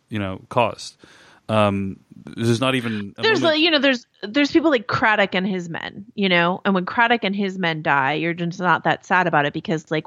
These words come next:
Speaker 2: with their small degree of wokeness, they just, you know, enacted more violence.
Speaker 1: Yeah.
Speaker 2: And so you're just sort of like, "Okay, those are quote unquote bad guys."
Speaker 1: Yeah.
Speaker 2: Uh, but is Hector a bad guy?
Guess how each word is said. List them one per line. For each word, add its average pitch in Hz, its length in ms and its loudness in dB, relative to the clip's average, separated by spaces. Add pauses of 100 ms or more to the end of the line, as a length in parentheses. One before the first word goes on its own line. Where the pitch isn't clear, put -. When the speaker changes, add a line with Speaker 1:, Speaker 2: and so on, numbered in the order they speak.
Speaker 2:
with 180 160 0 (100)
their 170 460 2
small 202 420 2
degree 190 300 2
of 170 120 2
wokeness, 175 500 2
they 165 140 2
just, 160 260 -4 (500)
you 180 140 0
know, 151 180 2
enacted 170 400 -2
more 160 140 0
violence. 143 720 -4 (260)
Speaker 1:
Yeah. 107 220 -8 (120)
Speaker 2:
And 185 200 2
so 185 140 2
you're 170 160 2
just 165 100 -10
sort 185 140 2
of 165 120 0
like, 160 300 0
"Okay, 175 340 2
those 160 200 2
are 160 180 2
quote 165 200 2
unquote 160 260 0
bad 160 300 0
guys." - 500 -4 (340)
Speaker 1:
Yeah. 107 160 -6
Speaker 2:
Uh, 160 800 4
but 175 160 0
is 156 100 -2
Hector 208 380 0
a 220 60 0
bad 220 240 0
guy? 262 460 2